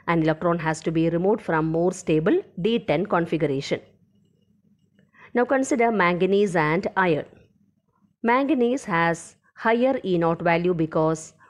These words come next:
of D five configuration, whereas in the case of iron,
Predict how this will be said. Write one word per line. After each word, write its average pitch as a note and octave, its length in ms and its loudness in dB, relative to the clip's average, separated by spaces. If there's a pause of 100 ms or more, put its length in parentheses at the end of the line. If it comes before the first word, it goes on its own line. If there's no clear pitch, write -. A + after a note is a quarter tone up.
(100)
of E3+ 220 -2
D A3 160 0
five E3 240 0
configuration, D3+ 680 -2 (520)
whereas E3 340 0
in D#3+ 80 -2
the D#3+ 80 -2
case F3 240 0
of F3+ 240 -4
iron, G3 400 0